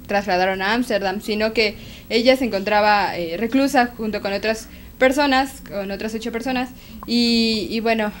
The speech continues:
ella narra la convivencia que existía. Y bueno, pues es muy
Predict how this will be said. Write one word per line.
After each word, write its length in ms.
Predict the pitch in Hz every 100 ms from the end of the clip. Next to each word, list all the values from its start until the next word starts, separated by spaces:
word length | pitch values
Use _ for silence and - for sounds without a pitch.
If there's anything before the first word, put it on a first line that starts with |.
| -
ella 320 | 214 226 220
narra 300 | 226 220 226
la 220 | 202 180
convivencia 540 | 226 226 226 240 254 247
que 280 | 180 165
existía. 560 | 190 - 220 - 302 285 - - - - - 185 208
Y 380 | 202 202 208 214
bueno, 300 | 220 226 208 - - -
pues 420 | 202 202 208 -
es 300 | 202 226 233
muy 560 | 254 254 247 233 196